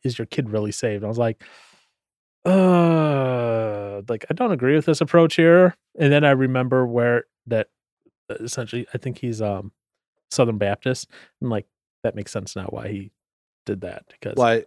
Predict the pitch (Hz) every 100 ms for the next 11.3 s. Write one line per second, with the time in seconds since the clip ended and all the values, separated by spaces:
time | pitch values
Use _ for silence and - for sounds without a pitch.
0 | - 123 101 98 98 107 98 98 90 -
1 | 90 - 90 80 85 - - 92 87 82
2 | 82 78 - 80 80 90 95 - - 123
3 | 117 117 - 151 165 175 170 151 135 139
4 | 127 117 131 131 127 143 123 117 110 _
5 | - 123 104 - _ _ _ - 123 113
6 | 107 117 107 - 117 110 104 - 113 107
7 | 98 95 _ _ - 113 - 113 104 127
8 | 110 101 107 101 98 101 _ _ _ _
9 | 143 117 107 98 _ - - 127 117 113
10 | - 123 101 - 101 104 101 101 101 98
11 | - 98 95